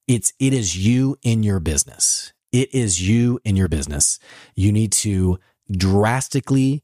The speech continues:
change the way, uh, eh, that you sell for your business.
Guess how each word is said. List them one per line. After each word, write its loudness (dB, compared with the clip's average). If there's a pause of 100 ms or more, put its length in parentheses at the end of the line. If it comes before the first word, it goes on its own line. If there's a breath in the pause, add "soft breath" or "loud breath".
(280)
change 0
the 2
way, 0 (560)
uh, -2
eh, -2
that -2
you 2
sell -2 (180)
for -2
your 2
business. -2